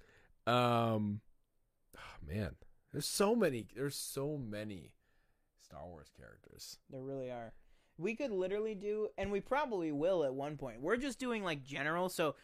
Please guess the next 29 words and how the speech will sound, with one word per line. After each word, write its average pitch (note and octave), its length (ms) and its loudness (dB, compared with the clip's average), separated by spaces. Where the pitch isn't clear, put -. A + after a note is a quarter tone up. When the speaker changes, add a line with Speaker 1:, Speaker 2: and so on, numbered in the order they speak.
Speaker 2:
these C#4+ 180 -2
aren't G#3 260 2
binding E3 440 -2
at G3 60 -4
all. G3 260 -4
Speaker 1:
Oh. F3 340 12
Mm, A2+ 220 -8
no. C#2+ 260 -12
Speaker 2:
We A#3+ 100 -2
could C#4 100 2
do B3 120 0
top F#3+ 340 0
five F#3 240 2
Star E3+ 300 0
Wars E3 200 0
characters D3+ 680 -2
of C3 160 2
the A2+ 80 -6
movies, F#3 600 0
of C3 180 -10
the - 60 -16
spin-offs, E3 720 2
of A2+ 200 -2
animation, D#3+ 800 -4
of C3 160 -2
live-action B2+ 600 0
T E3 160 -6
V D3+ 160 -4
shows, C#3+ 540 -2